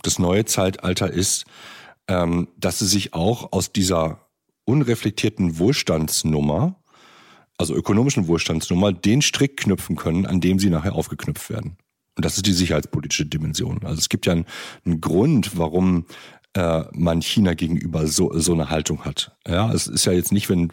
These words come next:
weiß ich, Frankreich in, einsteigen würde, wäre das wahrscheinlich was anderes in den Hamburger Hafen. Es gibt ja Gründe, warum das so ist. Das auszublenden ist interessant,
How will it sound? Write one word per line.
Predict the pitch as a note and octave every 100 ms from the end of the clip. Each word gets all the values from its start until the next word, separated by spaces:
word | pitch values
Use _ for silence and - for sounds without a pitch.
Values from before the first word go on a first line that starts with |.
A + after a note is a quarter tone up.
| -
weiß | - - -
ich, | -
Frankreich | - F#2 - F2+
in, | F2 E2+ - -
einsteigen | F#2+ F#2+ - E2+ E2+
würde, | E2+ G2
wäre | E2+ E2+
das | E2 -
wahrscheinlich | F#2+ E2+ D#2+ -
was | G#2+
anderes | - F#3 F#3 - - - - - - -
in | F2+
den | D#2+
Hamburger | E2+ D#2 D2 C#2+
Hafen. | D#2 C#2+ -
Es | -
gibt | - -
ja | G2
Gründe, | F#2+ B2 F#3 E2+
warum | C#2+ D2 D2+
das | E2 -
so | -
ist. | - -
Das | F2 -
auszublenden | A2+ F3 - - D#2+ D#2+ D#2+ A2 B2+ - - - -
ist | A2 -
interessant, | A2 - F#2 - E2 C#3+ -